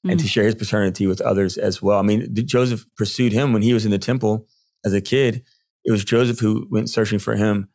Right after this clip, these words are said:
Speaker 2: Mm-hmm.
Speaker 1: And so again, Jesus went searching for Peter, and Jesus comes searching for us. So there's, there's so many parallels with the paternity, the fatherhood of Joseph, and the fatherhood of Jesus that, that we're then invited to also experience,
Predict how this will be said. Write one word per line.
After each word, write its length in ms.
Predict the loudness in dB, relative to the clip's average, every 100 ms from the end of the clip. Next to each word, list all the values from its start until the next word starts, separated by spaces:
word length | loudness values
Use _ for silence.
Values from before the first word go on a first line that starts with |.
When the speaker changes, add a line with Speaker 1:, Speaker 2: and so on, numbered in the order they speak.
| _ -4
Speaker 2:
Mm-hmm. 300 | -2 -2 -4 -6
Speaker 1:
And 220 | -2 -2
so 180 | 0 2
again, 680 | 2 2 0 2 0 -2 -6 _ -4
Jesus 380 | 0 0 0 -2
went 240 | -4 -4
searching 300 | -4 0 0
for 120 | -2
Peter, 520 | -2 0 0 -2 -10 _
and 260 | -2 0 -2
Jesus 320 | -4 -2 -2 -2
comes 220 | -4 -2
searching 240 | -2 -2
for 180 | -2 0
us. 160 | 0 0
So 60 |
there's, 200 | -2 -2
there's 200 | -2 -2
so 160 | -2 0
many 160 | 0 0
parallels 520 | 0 0 2 0 -2
with 100 | -10
the 60 |
paternity, 500 | -8 -4 -2 -2 -2
the 120 | -4 0
fatherhood 340 | 0 2 2
of 80 | 0
Joseph, 500 | 2 2 2 -2 -6 _ _ _ _ _ -4
and 460 | 0 0 0 -2 -6 _ _ -12
the 140 | -8
fatherhood 380 | -2 2 2 0
of 80 | -2
Jesus 560 | 0 0 2 -2 -2
that, 260 | 0 0 0
that 140 | -2
we're 220 | 2 0 2
then 140 | 0
invited 380 | 0 0 0 0
to 340 | 0 0 -2 -4
also 320 | -4 -2 0 -2
experience, 800 | -2 -2 0 0 -4 -8 -14